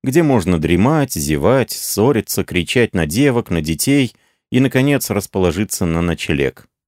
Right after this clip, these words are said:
Они не догадывались, что этот дом и это существование было жизнью их детей и слуг.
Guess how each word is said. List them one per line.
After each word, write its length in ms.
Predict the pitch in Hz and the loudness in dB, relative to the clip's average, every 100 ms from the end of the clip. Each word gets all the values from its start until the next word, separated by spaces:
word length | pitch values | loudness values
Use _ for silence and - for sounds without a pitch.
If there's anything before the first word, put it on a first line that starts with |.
| _ _ _ _ | _ _ _ _
Они 320 | 104 110 165 | 0 2 2
не 160 | 180 151 | 2 2
догадывались, 880 | 107 87 92 92 76 69 67 - - | 2 2 2 2 0 -2 -2 -4 -10
что 200 | - - | -4 2
этот 380 | 90 82 90 76 | 2 2 -2 0
дом 400 | 82 120 113 76 | 2 2 2 2
и 20 | |
это 220 | 73 - | 0 -2
существование 960 | 85 92 - 92 92 85 127 151 85 73 | -4 -4 -4 -4 -2 0 0 0 0 0
было 340 | 85 117 117 | 0 2 2
жизнью 680 | 78 87 160 131 85 76 80 | 0 -2 -2 0 0 -2 -2
их 280 | 95 76 69 | -4 -4 -4
детей 520 | 85 - 120 127 - | -6 -2 0 0 0
и 80 | 113 | -4
слуг. 500 | 101 98 85 69 - | -4 -4 -4 -4 -10